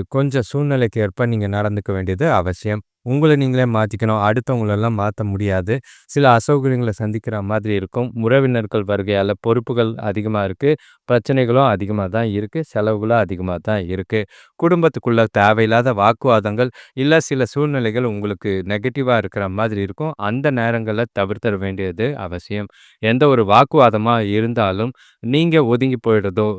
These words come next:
உ-, நல்லதா இருக்கும். சுத்தி இருக்கிறவங்கள அனுசரிச்சு போனீங்கன்னா இன்னைக்கு நாள் உங்களுக்கு நல்லபடியா போகும். வேலை தொழிலை பொறுத்தளவுக்கு வேலைகள்ல கொஞ்சம் பதட்டமான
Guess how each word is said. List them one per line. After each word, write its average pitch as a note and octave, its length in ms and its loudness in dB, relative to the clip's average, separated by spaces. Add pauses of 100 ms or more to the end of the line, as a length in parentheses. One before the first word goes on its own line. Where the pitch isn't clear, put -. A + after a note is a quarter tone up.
(100)
உ-, A2 320 -4 (260)
நல்லதா A2 460 2
இருக்கும். G#2 380 0 (220)
சுத்தி E3+ 360 0
இருக்கிறவங்கள A2 480 0 (120)
அனுசரிச்சு A2 540 -2
போனீங்கன்னா G2 460 -4
இன்னைக்கு A#2 380 -2
நாள் G2+ 240 -2
உங்களுக்கு F2+ 380 -4
நல்லபடியா F#2 640 -4
போகும். F#2 420 -4 (920)
வேலை A2+ 320 4
தொழிலை A2 320 2
பொறுத்தளவுக்கு G2+ 540 -4 (340)
வேலைகள்ல C#3 520 4
கொஞ்சம் C#3+ 340 0
பதட்டமான A2+ 600 0